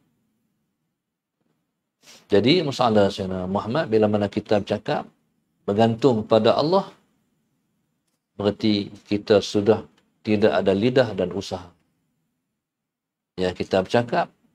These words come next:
kurniaan Allah yang Maha Esa. Allahumma salli ala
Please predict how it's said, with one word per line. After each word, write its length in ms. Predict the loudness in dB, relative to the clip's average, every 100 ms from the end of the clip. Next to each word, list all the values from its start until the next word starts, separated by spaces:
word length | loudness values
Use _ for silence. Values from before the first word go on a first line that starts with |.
| 0
kurniaan 560 | 2 4 2 0 -4 -4
Allah 400 | -2 -2 -2 -6
yang 240 | -6 -4
Maha 320 | -6 -8 -12
Esa. 240 | -12 -16 -20 _ _ _ _ _ _ _ _ _ _ _ _ _ _
Allahumma 360 | -4 2 2 0
salli 240 | -4 -4
ala 160 | -2 -4